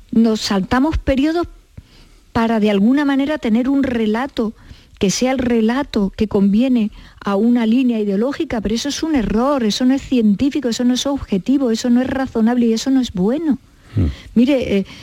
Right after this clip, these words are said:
Speaker 1: eh, los andaluces en particular, pues tuvimos un periodo importantísimo, eh, con grandes momentos cumbre. Mire, yo soy cordobesa,
Speaker 2: Mm.
Speaker 1: la, la parte más brillante del primer milenio de toda Europa fue el califato.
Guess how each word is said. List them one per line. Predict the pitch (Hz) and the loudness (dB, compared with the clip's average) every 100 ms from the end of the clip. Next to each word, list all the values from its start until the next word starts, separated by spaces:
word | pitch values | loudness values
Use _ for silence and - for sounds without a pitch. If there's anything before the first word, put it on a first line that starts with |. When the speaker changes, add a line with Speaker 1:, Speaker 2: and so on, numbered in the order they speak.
| - - | -14 -4
Speaker 1:
eh, | 208 202 196 | 0 0 0
los | 190 202 208 | 0 -2 0
andaluces | 196 185 190 254 330 311 | 0 2 2 2 -2 -4
en | 302 | -6
particular, | 262 226 233 233 269 381 - - _ _ _ - - - - - | -4 -2 0 0 0 -2 -10 -20 _ _ _ -20 -20 -20 -20 -12
pues | - - | -10 -2
tuvimos | 190 208 247 - | 2 2 2 -2
un | 320 | -4
periodo | 262 208 220 226 202 - - - - | -2 0 0 0 -4 -8 -20 -20 -4
importantísimo, | 202 185 185 - 160 156 233 269 262 220 196 - - - - | 0 0 -2 -2 -4 -2 0 0 0 2 0 -4 -14 -20 -8
eh, | 202 196 190 | -6 -4 -4
con | - 190 | -2 -2
grandes | 185 208 233 220 | 0 2 2 2
momentos | 196 196 220 208 196 | 2 2 0 0 -4
cumbre. | - 277 285 | -2 0 0
Mire, | 190 202 175 | 0 0 -2
yo | |
soy | 170 247 | -2 -4
cordobesa, | 277 220 175 190 220 254 202 - | -4 -4 -2 -2 -2 -2 -4 -2
Speaker 2:
Mm. | - | -2
Speaker 1:
la, | 170 175 | 0 -2
la | - 175 165 - - | -2 -2 -4 -8 -4
parte | 214 208 226 | -2 0 0
más | 226 - | 0 2
brillante | 196 208 196 214 247 247 208 | 2 2 2 0 0 0 -2
del | 196 | -2
primer | 175 175 185 208 | 0 0 2 2
milenio | 214 214 214 233 233 | 4 2 2 0 0
de | 190 | -2
toda | 190 202 | -4 -4
Europa | 208 208 226 277 | -2 -2 -4 -6
fue | 339 | -6
el | 349 | -6
califato. | 240 196 - 277 - 247 | -4 -6 -6 -10 -6 -6